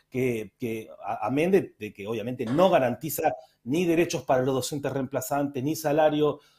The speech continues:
para todos los docentes, ni nada, ni condiciones edilicias, porque hemos visto todo tipo de manifestaciones por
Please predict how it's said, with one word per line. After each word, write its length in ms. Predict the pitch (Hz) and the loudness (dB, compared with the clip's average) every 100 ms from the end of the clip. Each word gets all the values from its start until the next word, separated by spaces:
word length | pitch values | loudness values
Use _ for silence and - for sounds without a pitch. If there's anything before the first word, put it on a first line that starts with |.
| _ | _
para 280 | - 113 110 | -2 0 0
todos 180 | - 143 | 0 0
los 120 | 127 | 2
docentes, 560 | 123 120 143 135 127 120 | -2 -2 -2 -2 -4 -4
ni 100 | 143 | 2
nada, 380 | 190 165 151 160 | 6 8 6 4
ni 140 | 104 | -2
condiciones 540 | 107 110 107 160 139 | -8 -8 -4 -2 -2
edilicias, 440 | 123 120 180 - 151 | -4 -4 -4 -4 -6
porque 200 | 113 98 | -8 -8
hemos 180 | 123 123 | -6 -6
visto 440 | 139 139 160 143 - _ _ - | -8 -2 0 0 -2 _ _ 2
todo 260 | 202 196 | 4 4
tipo 240 | 196 196 185 | 2 2 2
de 60 | |
manifestaciones 800 | 139 123 - 120 127 - 165 156 | 2 0 -6 -10 -10 -4 -4 -2
por 240 | 120 110 | -4 -6